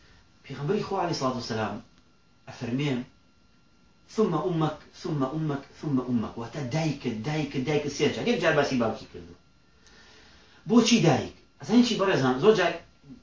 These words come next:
کوڕی گەنج یا ئافرەتی گەنج کە لە تەمەنێکی مراهقەیە و نەگەشتوتە ئەو تەمەنە، دایک و باوک بە گشتی یانی. ئەگەر بێت و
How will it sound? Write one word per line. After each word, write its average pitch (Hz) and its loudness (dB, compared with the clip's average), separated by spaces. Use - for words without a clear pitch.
کوڕی 190 0
گەنج 165 4
یا 143 4
ئافرەتی 123 -2
گەنج 135 4
کە 123 0
لە 110 -2
تەمەنێکی 131 0
مراهقەیە 123 -2
و 117 4
نەگەشتوتە 117 0
ئەو 107 -4
تەمەنە، 98 -6
دایک 160 2
و - 0
باوک 214 10
بە 131 6
گشتی 123 -2
یانی. - 0
ئەگەر 139 0
بێت 214 10
و 147 2